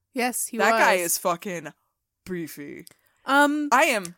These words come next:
Speaker 1: every single one of them, I think, is very attractive.
Speaker 2: Except for Flocka. Oh, no, I mean, like, he's not beefy.
Speaker 1: He's
Speaker 2: They're
Speaker 1: not,
Speaker 2: all
Speaker 1: he's just tall and
Speaker 2: beefy.
Speaker 1: gangly.
Speaker 2: Yeah, they're all beefy, but Flocka is, like, he's just sweet little nerd boy. He's
Speaker 1: Yeah.
Speaker 2: the keyboardist.
Speaker 1: Yeah.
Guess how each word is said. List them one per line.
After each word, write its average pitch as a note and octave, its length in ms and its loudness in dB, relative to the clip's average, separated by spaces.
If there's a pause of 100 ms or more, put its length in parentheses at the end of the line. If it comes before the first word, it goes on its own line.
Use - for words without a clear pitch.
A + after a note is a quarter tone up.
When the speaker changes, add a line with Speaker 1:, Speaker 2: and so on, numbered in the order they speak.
(200)
Speaker 1:
every F#4 280 -2
single D4 360 0
one G3+ 220 -4
of A#3+ 100 -6
them, D4 220 -2
I C#4 80 0
think, A3+ 240 -6
is G3+ 160 -6
very B3 400 -2
attractive. F#3+ 480 -4
Speaker 2:
Except - 280 2
for A#3 100 -4
Flocka. F3 480 -2 (120)
Oh, C#4+ 140 4
no, C#4+ 120 4
I C#4 120 4
mean, C#4 160 -2
like, B3 160 -4
he's B3+ 120 -4
not G#3 200 0
beefy. E3+ 500 -12 (260)
Speaker 1:
He's C4+ 240 4
Speaker 2:
They're C4+ 100 8
Speaker 1:
not, D4 180 10
Speaker 2:
all D#4+ 60 12
Speaker 1:
he's E4 120 8
just D4 200 2
tall B3+ 180 6
and G#3+ 100 2
Speaker 2:
beefy. G3+ 200 0
Speaker 1:
gangly. D#3 340 -12
Speaker 2:
Yeah, G#3 260 2
they're A#3 180 4
all C4+ 160 8
beefy, C4 500 -6
but F#3+ 160 -8
Flocka F3 520 -2
is, - 140 -6
like, E3 420 -4 (840)
he's D#4+ 200 -2
just - 160 -2
sweet - 200 -4
little E3 180 -6
nerd C#3 160 -12
boy. - 320 -12
He's C4 240 0
Speaker 1:
Yeah. - 60 -6
Speaker 2:
the B4 80 -4 (100)
keyboardist. D3+ 640 -6
Speaker 1:
Yeah. - 220 -12